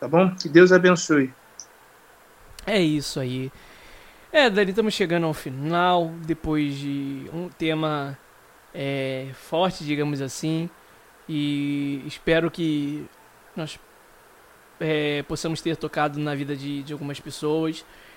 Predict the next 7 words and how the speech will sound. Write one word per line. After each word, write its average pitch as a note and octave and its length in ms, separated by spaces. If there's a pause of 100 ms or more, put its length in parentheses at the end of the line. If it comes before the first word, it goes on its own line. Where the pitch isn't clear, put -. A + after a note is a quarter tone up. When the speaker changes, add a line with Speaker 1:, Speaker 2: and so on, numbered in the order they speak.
(140)
Speaker 2:
levando D3+ 440
o E3 60
ensinamento E3+ 540
da D#3 100
palavra D3 380
de C3+ 100
Deus. D3+ 400